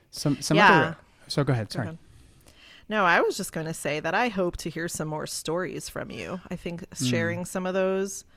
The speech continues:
Speaker 2: you know, from your own work on both sides of the coin, so to speak, um,
Speaker 1: Yeah.
Speaker 2: I always enjoy hearing those. So I'm hoping it's a place where I can hear more from you.
Speaker 1: Yeah, and likewise, likewise. You know, I, what I always tell people is,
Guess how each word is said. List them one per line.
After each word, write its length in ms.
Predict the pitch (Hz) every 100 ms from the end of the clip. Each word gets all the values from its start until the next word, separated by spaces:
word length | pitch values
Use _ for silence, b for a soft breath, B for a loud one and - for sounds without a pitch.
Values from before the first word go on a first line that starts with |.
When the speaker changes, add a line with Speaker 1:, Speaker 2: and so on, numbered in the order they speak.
| b b b -
Speaker 2:
you 100 | 165
know, 180 | 160
from 180 | 165 170
your 200 | 165 170
own 160 | 170 165
work 340 | 160 180 -
on 160 | 170 151
both 200 | 156 180
sides 340 | 202 185 190
of 80 | 185
the 240 | 180 180 -
coin, 380 | - 190 185 196
so 160 | - 196
to 80 | 196
speak, 480 | - 208 214 - b b b
um, 140 | 156 151
Speaker 1:
Yeah. 100 | 170
Speaker 2:
I 80 | -
always 280 | 175 170
enjoy 320 | 170 165 156 156
hearing 280 | 156 151
those. 260 | 151 156 165
So 320 | - 147 -
I'm 140 | 180 165
hoping 320 | 165 160 151
it's 160 | 151 165
a 40 |
place 360 | - 151 - -
where 320 | - - - _ _ _ 185 185
I 100 | 165
can 160 | 180
hear 140 | 190 190
more 360 | 277 - - _ -
from 180 | 208 247
you. 220 | 220 190 B B B
Speaker 1:
Yeah, 160 | 156 135
and 160 | 131
likewise, 580 | 127 143 127 98 104 -
likewise. 460 | 123 - 107 107 131
You 60 |
know, 80 | 123
I, 120 | 131 -
what 220 | 135 135
I 140 | 127 135
always 340 | 123 110 -
tell 240 | - 135
people 320 | 135 117 110 101
is, 380 | 95 98 -